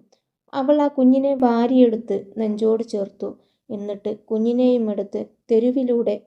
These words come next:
ഓരോ വീട് തോറും കയറിയിറങ്ങി. "എൻ്റെ കുഞ്ഞിനെ ആരെങ്കിലും രക്ഷിക്കുമോ? അവന് മരുന്ന് തരുമോ?" ഓരോ വീടും കയറിയിറങ്ങി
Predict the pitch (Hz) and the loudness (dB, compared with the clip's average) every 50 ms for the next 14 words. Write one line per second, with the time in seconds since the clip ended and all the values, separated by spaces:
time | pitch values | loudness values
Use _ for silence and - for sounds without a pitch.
0 | _ - - 240 247 254 269 277 285 285 269 240 240 254 269 285 - 254 226 214 | _ 0 2 4 6 6 6 4 2 2 0 -2 -4 -4 -4 -4 -2 0 0 0
1 | 208 214 208 - _ _ _ _ 214 196 196 202 214 220 220 214 202 208 202 196 | -2 -4 -8 -12 _ _ _ _ -6 -6 -4 -2 -2 0 0 0 -2 -4 -8 -8
2 | 196 196 - - _ _ _ _ _ _ _ _ _ _ _ _ _ _ _ _ | -10 -12 -12 -14 _ _ _ _ _ _ _ _ _ _ _ _ _ _ _ _
3 | _ _ _ _ _ _ _ _ _ _ _ _ _ _ 247 247 254 254 262 254 | _ _ _ _ _ _ _ _ _ _ _ _ _ _ -2 2 4 6 6 4
4 | 254 254 247 233 233 233 247 240 240 240 240 - 240 226 220 220 226 233 262 262 | 4 2 0 2 2 2 2 2 2 0 -2 -4 -4 -2 0 0 2 2 0 0
5 | 254 269 262 254 240 226 214 208 - - 214 - - 226 214 214 202 196 190 - | 0 0 0 2 2 0 0 -4 -6 -10 -12 -6 -4 -2 -2 -2 -4 -6 -10 -14
6 | _ _ _ _ _ - 208 202 214 220 220 220 220 220 - _ 214 214 220 214 | _ _ _ _ _ -10 -8 -6 -2 -2 -2 -2 -2 -6 -10 _ -4 -2 -2 0
7 | 226 233 254 254 254 214 208 220 196 196 196 196 196 - - _ _ _ _ _ | 0 0 0 0 0 0 -2 -2 -4 -4 -6 -8 -10 -12 -16 _ _ _ _ _
8 | _ _ - 208 208 214 220 233 240 247 247 226 220 214 214 214 214 208 208 - | _ _ -8 -4 -2 0 2 4 4 4 2 2 0 -2 -2 -4 -4 -6 -8 -14
9 | _ _ _ - 226 233 233 233 247 262 269 262 254 233 226 220 220 220 | _ _ _ -2 0 0 2 0 0 0 -2 -2 -2 -2 -2 -4 -4 -6